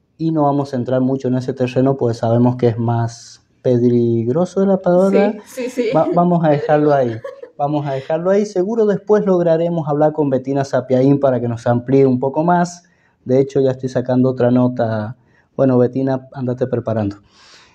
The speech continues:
Speaker 1: Eh, igual a Betina le gustan mucho las notas, le
Speaker 2: Sí.
Speaker 1: gusta mucho la radio.
Speaker 2: Hoy no paró de hablar, hablaba y hablaba y hablaba. Es muy, muy
Speaker 1: ¿No se subió al
Speaker 2: simpática.
Speaker 1: escenario? ¿No?
Speaker 2: Eh, no.
Speaker 1: Le
Speaker 2: Por
Speaker 1: faltó
Speaker 2: el mo-,
Speaker 1: poco.
Speaker 2: muy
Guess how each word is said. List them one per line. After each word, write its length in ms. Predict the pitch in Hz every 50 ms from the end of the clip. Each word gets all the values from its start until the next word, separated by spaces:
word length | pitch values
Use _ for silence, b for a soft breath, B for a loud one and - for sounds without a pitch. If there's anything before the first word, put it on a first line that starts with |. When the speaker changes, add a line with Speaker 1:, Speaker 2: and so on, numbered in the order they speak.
| b b b -
Speaker 1:
Eh, 200 | - 147 143 143
igual 260 | - 185 214 254 269
a 80 | 262 240
Betina 300 | 220 233 - 226 226 220
le 80 | 208 196
gustan 380 | 208 202 185 - - 151 151
mucho 280 | 156 156 151 151 147 135
las 240 | 135 135 - - -
notas, 360 | 156 139 139 139 - 135 135 135
le 120 | 131 147
Speaker 2:
Sí. 40 | 175
Speaker 1:
gusta 220 | 202 196 - 190
mucho 300 | 190 196 202 196 - 196
la 100 | 175 165
radio. 500 | 156 - 170 156 147 135 127 120 113 107 107
Speaker 2:
Hoy 240 | - 262 294 320 330 302
no 160 | 269 285 277
paró 160 | 294 294 302
de 40 | 311
hablar, 600 | 294 254 233 240 269 302 349 311 254 233 214 - -
hablaba 720 | - 262 254 240 247 254 240 233 233 233 233 247 269 269
y 100 | 285 269
hablaba 560 | 247 233 226 226 220 214 214 214 214 226 247
y 80 | 247 240
hablaba. 540 | 214 208 208 220 214 214 220 214 214 - - _ _
Es 180 | - 220 233
muy, 520 | 220 220 214 220 226 226 220 208 202 208 208
muy 220 | 233 214 214 151 160 180
Speaker 1:
¿No 20 |
se 160 | - - 156 127
subió 360 | 180 - 147 143 151 180 196
al 100 | 202 202
Speaker 2:
simpática. 40 | 190
Speaker 1:
escenario? 560 | 190 - 165 151 160 185 196 226 240 277 - - _ _ _ _ _ -
¿No? 340 | 131 151 185 214 247 247 -
Speaker 2:
Eh, 720 | 233 220 214 208 208 208 208 208 208 208 208 208 208 208
no. 480 | 233 247 277 277 247 226 247 247 - - _ _ _ _ -
Speaker 1:
Le 140 | 147 151
Speaker 2:
Por 160 | 123 127 131 123
Speaker 1:
faltó 140 | - 156
Speaker 2:
el 80 | 151 -
mo-, 140 | 156 147 127 131
Speaker 1:
poco. 200 | 117 104 - _ - 254 - _ _ _ _ _ _ 269
Speaker 2:
muy 220 | 294 349 370 359